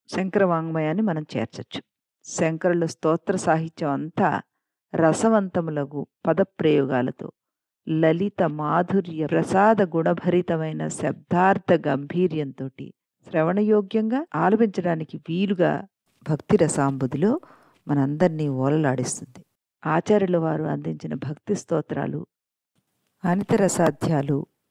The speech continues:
ఆలోచనామృతాలు, ఆపాద మధురాలు, అద్వైత సారాలు, ఆనంద సారాలు, అనంత ప్రయోజన కారకాలు. శంకరుల వారి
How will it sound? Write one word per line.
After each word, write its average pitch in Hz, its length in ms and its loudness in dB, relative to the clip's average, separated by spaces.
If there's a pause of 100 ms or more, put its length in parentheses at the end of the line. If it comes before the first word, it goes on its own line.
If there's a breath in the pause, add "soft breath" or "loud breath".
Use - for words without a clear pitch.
(140)
ఆలోచనామృతాలు, 160 1200 0 (500)
ఆపాద 185 480 2
మధురాలు, 143 640 -4 (460)
అద్వైత 165 540 0
సారాలు, 143 640 0 (540 soft breath)
ఆనంద 170 500 2
సారాలు, 139 600 -4 (240)
అనంత 180 420 -2
ప్రయోజన 160 640 -2 (140)
కారకాలు. 135 540 -4 (1400)
శంకరుల 151 500 -2
వారి 135 280 -4